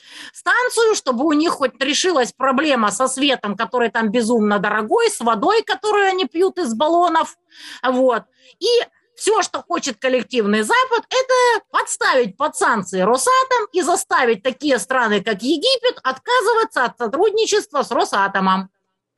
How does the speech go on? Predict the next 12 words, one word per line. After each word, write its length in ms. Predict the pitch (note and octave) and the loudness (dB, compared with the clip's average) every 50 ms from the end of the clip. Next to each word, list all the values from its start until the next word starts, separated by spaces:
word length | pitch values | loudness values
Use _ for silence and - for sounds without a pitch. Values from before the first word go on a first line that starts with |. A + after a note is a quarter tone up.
| _ _ _ - | _ _ _ -2
Вот 240 | A3+ A4 B4 B4 C#5 | 0 0 0 2 0
и 80 | C5+ A#4 | -2 -2
всё, 380 | - - - A#4 A#4+ A#4+ A4+ | -2 -2 0 2 2 2 0
что 280 | - - - F#4+ F#4 G#4+ | -2 -2 -2 0 2 2
они 280 | A4+ A4 F4 E4+ G4 F#4+ | 2 2 0 0 0 0
хотят. 540 | - F#4 C4+ - - B3+ A#3 A3+ A3+ - | -2 -4 -4 -2 0 0 0 0 0 -2
И 60 | C4 A#3+ | -4 -6
фактически 640 | - F4+ E4 - B4+ B4+ B4+ B4 B4+ G4+ - - | -6 -8 -6 -4 -4 -2 0 0 0 0 0 -2
они 240 | F4+ D4+ D#4 G#4+ A#4 | -2 0 0 0 0
загнали 500 | E4 D#4+ C4 C4 B3 C4+ D4 F4+ G#4 G4 | 0 0 0 0 2 2 2 2 2 0
в 80 | - - | -2 -4
Цуцванг. 600 | - B3+ G#3+ - G#3+ G#3 G#3+ G#3 G3+ G3+ F#3 | -6 -10 -8 -4 -2 0 2 2 0 -2 -4